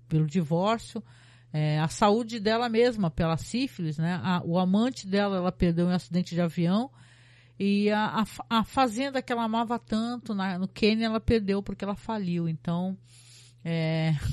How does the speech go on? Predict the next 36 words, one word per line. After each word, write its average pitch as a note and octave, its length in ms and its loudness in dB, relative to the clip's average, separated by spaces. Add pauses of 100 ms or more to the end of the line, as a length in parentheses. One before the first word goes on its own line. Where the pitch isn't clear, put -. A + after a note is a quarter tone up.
<laughs> - 220 -8
é E3+ 120 -4
uma F3+ 260 0
mulher F3 300 2
que - 80 -8
perdeu F3+ 320 2
muitas F#3 400 -4
coisas E3 420 -2
assim. E3+ 300 -2
Então, D3+ 280 -2
é E3 40 -2
interessante. F#3 720 -4 (420)
Eu E3+ 100 2
quis - 180 -2
colocar G#3+ 320 2
isso G3+ 160 0
aqui G3 180 -6
só G#3+ 180 -2
pra A3+ 140 -4
poder A#3 220 -4
falar G#3+ 220 -4
da G#3 100 -6
Festa G#3 340 -4
de G3 80 -10
Babette. F#3 540 -2
Eu F3 60 0
amo F3+ 220 -2
muito F3+ 180 -6
a F#3 60 -6
Karen F#3 280 -4
Blixen. D#3 460 -8 (960)
É, D#3 320 2
vamos G#3 260 0
lá, E3 140 0
então, D#3 220 -2
aqui. G3+ 520 -4